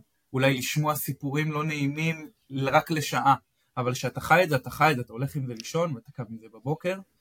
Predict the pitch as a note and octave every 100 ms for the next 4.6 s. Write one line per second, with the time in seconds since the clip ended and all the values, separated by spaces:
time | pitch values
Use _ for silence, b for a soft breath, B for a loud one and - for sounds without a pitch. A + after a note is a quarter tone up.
0 | _ _ - B2 B2 C3 C3 B2 D#3 F3+
1 | B2 A2+ A#2+ B2 - B2+ - - D3+ E3
2 | F#3 C3 A#2+ B2 - B2 - - A#2 C3+
3 | D3 C3+ - B2+ A2+ A2+ A2 A2+ A2 A#2+
4 | B2 - C3+ C#3+ C3+ A#2